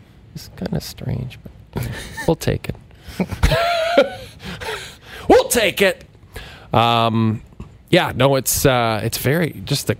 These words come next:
concept of, 'cause, man, I still worry about the restaurants. Oh, we gotta get,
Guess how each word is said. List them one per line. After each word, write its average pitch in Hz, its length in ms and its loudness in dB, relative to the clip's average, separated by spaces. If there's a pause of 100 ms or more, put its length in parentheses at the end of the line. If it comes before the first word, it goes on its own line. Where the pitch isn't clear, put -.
(100)
concept 113 500 0
of, 90 160 0
'cause, 147 300 0
man, 165 280 0
I 139 160 -2
still 185 320 0
worry 190 180 2
about 196 200 0
the 190 80 0
restaurants. 190 1000 0
Oh, 175 360 2
we 131 140 -4
gotta 131 200 0
get, 123 220 0